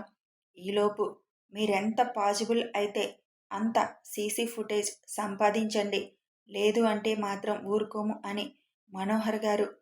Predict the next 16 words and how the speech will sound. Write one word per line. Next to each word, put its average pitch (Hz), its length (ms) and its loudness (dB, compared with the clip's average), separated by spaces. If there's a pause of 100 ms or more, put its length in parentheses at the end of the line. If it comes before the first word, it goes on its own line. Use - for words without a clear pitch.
(320)
అక్కడి 208 300 -8
నుంచి 208 320 -2 (200)
బయలుదేరుతారు. 208 840 -2 (600)
ఆయనకి 208 460 -6 (520)
చిన్నగా 233 500 -2 (560)
గుండెల్లో 220 480 -2
నొప్పి 208 560 -4
మొదలవుతుంది. 208 760 -2 (580)
వైజయంతి 269 520 0
గారు 233 260 2 (560)
దక్ష్ 254 280 -2 (440)
భూమినే 262 540 0
ఇష్టపడుతున్నాడని 226 1000 -4 (420)
ఆ 214 140 -6
రాత్రి 202 400 -2
చెప్పగానే 214 720 -2